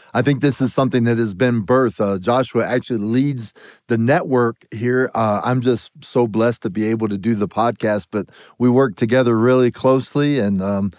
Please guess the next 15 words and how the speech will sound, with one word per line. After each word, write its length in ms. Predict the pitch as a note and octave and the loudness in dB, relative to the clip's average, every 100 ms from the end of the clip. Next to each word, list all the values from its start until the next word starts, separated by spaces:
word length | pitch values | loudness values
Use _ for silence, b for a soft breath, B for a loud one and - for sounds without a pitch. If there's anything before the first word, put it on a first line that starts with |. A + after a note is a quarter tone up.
| b b | b b
and 200 | G#2 G2+ | -4 0
God 180 | B2+ D#3+ | 2 2
has 140 | C#3+ | 2
been 160 | B2+ C#3 | 0 2
really 240 | C#3 C3+ | 2 2
good 240 | A#2+ D3 C#3 | 2 0 0
to 200 | G#2 F#2+ | -2 -2
us. 100 | F#2 | -2
So, 400 | - A2+ A2 G#2 B B B B | -2 2 2 0 B B B B
uh, 240 | A2+ A2+ | 0 0
so 140 | A2 D3+ | 2 2
let's 180 | A3+ - | 2 2
get 160 | C4 | -2
started. 480 | F3+ G3+ F3 G#2+ F2+ G#2 | 2 2 4 2 -4 -2
Um, 360 | A#2+ A2+ G#2+ | 0 0 -2